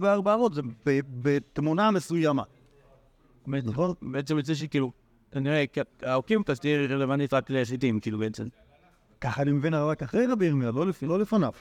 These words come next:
Speaker 2: כן, זה שכאילו, בעצם העמדנו, העמדנו את רבי יצחק, כאילו, ב-, ב-, ב-, ב-, ב-, בחיטים, כאילו, כמו שחיים י"א, וכל השאר זה
Speaker 1: כן, עכשיו, עכשיו, עכשיו השאלה איפה זה נכנס. כי אז יצא שהשאלה של רבי ירמיה,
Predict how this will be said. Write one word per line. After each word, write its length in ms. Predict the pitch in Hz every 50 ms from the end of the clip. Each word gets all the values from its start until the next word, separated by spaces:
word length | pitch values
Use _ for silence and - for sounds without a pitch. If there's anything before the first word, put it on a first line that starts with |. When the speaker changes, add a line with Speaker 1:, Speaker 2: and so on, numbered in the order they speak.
| - _ _ _ - - _ _ - _ - - -
Speaker 2:
כן, 200 | 147 127 113 107 -
זה 80 | 143
שכאילו, 400 | 135 156 151 147 156 160 156 139 - _ -
בעצם 360 | 117 143 131 117 135 165 165
העמדנו, 440 | 160 151 151 156 165 165 180 175 185 180 160 165 156 -
העמדנו 320 | 143 143 160 190 185 185 180
את 80 | 170
רבי 160 | 170 160 170
יצחק, 260 | 185 196 190 - 165 151 -
כאילו, 180 | 143 143 139 123
ב-, 60 | 127
ב-, 360 | 127 123 113 123 120 117 117 107
ב-, 380 | 107 120 120 117 117 113 113 113 110 113
ב-, 320 | 123 127 123 120 117 101 - - - - - - - -
ב-, 160 | - 123 131 135 123 147
בחיטים, 460 | 156 147 - 160 - 170 185 175 160
כאילו, 160 | 151 139 120
כמו 180 | 139 139 139 127
שחיים 260 | 135 - 131 123 117
י"א, 300 | 117 123 147 180 214 214 170 147
וכל 180 | 135 156 160
השאר 480 | 156 - - 170 156 151 151 147 147 139
זה 500 | 123 127 131 127 123 120 120 117 117 113 117 - - -
Speaker 1:
כן, 180 | - 165 147 120
עכשיו, 300 | 110 92 - - 170 160
עכשיו, 240 | 131 160 143 123 117
עכשיו 260 | 104 - - 180 180
השאלה 340 | 160 - 160 160 175 208 170
איפה 180 | 151 127 151
זה 100 | 135 139
נכנס. 520 | 143 139 - 170 165 110 - - - - - - - - - - - -
כי 180 | - 143 -
אז 400 | 208 233 220 175 156 143 127 151 165 175 - _ _ _ _ _ _ _ _ _ _ _ - - - - _ _ - -
יצא 280 | 139 - - 185 202
שהשאלה 520 | - - 165 143 120 - 139 135 135 165 160
של 100 | 156 156
רבי 180 | 147 143 139
ירמיה, 360 | 160 185 190 190 170 135 123